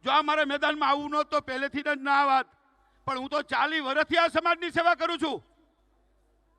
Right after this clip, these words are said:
એટલે આપણો ટાઈમ પાંચથી સાતનો હતો. તમે જો, અત્યારે આ સંખ્યા ગણી ન શકાય, મીડિયા છે જ આટલા બધા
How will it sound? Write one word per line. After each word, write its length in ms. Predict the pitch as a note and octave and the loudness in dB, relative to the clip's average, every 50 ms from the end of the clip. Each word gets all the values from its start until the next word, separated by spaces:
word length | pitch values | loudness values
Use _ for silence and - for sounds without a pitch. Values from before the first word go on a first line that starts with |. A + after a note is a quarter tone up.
| _ _ _ _ _ - | _ _ _ _ _ -12
એટલે 220 | A#3 - D#4+ E4 F4+ D4+ D4+ E4+ - _ _ _ _ _ _ _ _ _ _ _ _ _ _ | -10 0 4 6 6 6 4 2 -2 _ _ _ _ _ _ _ _ _ _ _ _ _ _
આપણો 320 | - B3 E4+ E4+ F4 F4+ F4 | -2 -2 0 2 2 2 2
ટાઈમ 280 | - - E4 F4+ F4 | 2 2 2 2 2
પાંચથી 420 | D#4 - D#4 E4 E4+ D4+ - F4 E4+ | 2 2 0 0 0 0 -2 -2 -2
સાતનો 380 | - - D#4 D#4+ - - E4 | 0 0 0 0 0 0 0
હતો. 180 | D#4+ D#4 D#4+ D#4 | 0 0 0 -2
તમે 200 | D#4 D4+ D4 D4 | -2 -2 -2 0
જો, 360 | C#4+ D4+ D#4 D4+ C4+ G3 C3 - _ _ _ _ _ _ _ _ _ _ _ _ _ _ _ _ _ - | 4 4 4 4 4 0 -4 -10 _ _ _ _ _ _ _ _ _ _ _ _ _ _ _ _ _ -6
અત્યારે 300 | C#4+ - D#4 E4 E4 E4+ | -6 -2 0 2 2 2
આ 60 | E4 | 2
સંખ્યા 400 | - B3 D4+ D#4+ D4+ D#4 E4 E4 | 0 -2 -6 -2 2 2 2 2
ગણી 280 | - C#4+ D4+ D#4+ E4+ | 2 -2 -2 -2 0
ન 140 | E4+ E4+ E4+ | 2 2 2
શકાય, 280 | D#4+ D#4+ D#4 D#4 E4 D#4 | 2 2 0 0 0 -2
મીડિયા 380 | C4+ C#4+ D#4 D#4 E4 E4 D#4+ | -2 -4 -6 -2 0 0 0
છે 200 | - - D#4 F4+ | 0 2 0 0
જ 60 | E4+ E4+ | 2 0
આટલા 220 | E4+ D#4+ E4+ E4 | 0 2 2 0
બધા 320 | D#4+ D#4+ D#4 C#4 A#3 D3 | 2 2 2 2 0 0